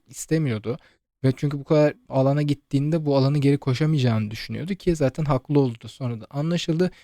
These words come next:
Robertson fizikalitesi maalesef çok kaybetti. O yüzden artık iyice kayan bir yapıya dönüşüyordu. Yani dört üç, dört üç üçü yeniden çizeyim burada.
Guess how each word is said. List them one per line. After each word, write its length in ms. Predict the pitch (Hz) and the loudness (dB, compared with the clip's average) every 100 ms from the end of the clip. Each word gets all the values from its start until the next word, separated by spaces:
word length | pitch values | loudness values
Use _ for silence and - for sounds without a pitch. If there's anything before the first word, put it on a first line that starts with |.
| _ - | _ -2
Robertson 360 | 131 135 - | 0 0 -4
fizikalitesi 600 | 127 127 123 123 120 - | -4 -4 0 2 2 0
maalesef 440 | 113 120 131 - 139 | 0 0 -2 -6 -6
çok 220 | 165 160 | -6 -4
kaybetti. 580 | - 175 160 156 - 214 - _ _ _ | -2 0 0 -2 -4 -6 -8 _ _ _
O 100 | 185 | 2
yüzden 180 | 196 208 | 4 2
artık 320 | 202 - 220 _ _ - | 0 -2 -8 _ _ -2
iyice 320 | 214 196 - _ _ | 0 0 -4 _ _
kayan 440 | - 180 196 185 123 | 2 4 4 2 0
bir 180 | 110 - | -2 -4
yapıya 420 | 123 110 - 107 107 | -4 -4 -2 -4 -2
dönüşüyordu. 600 | 107 - - 120 180 - _ _ _ | -8 -8 -6 -2 -2 -4 _ _ _
Yani 220 | 143 131 139 | -4 0 4
dört 260 | 156 - | 4 2
üç, 360 | 160 160 - - _ _ | -2 -4 -6 -20 _ _
dört 260 | 135 139 - | 0 0 -4
üç 160 | 147 - | -12 -6
üçü 220 | 160 147 | 0 2
yeniden 360 | 143 131 113 | 2 2 -2
çizeyim 500 | 117 - 123 127 127 | -4 -6 0 0 0
burada. 340 | 120 120 160 | -2 0 -2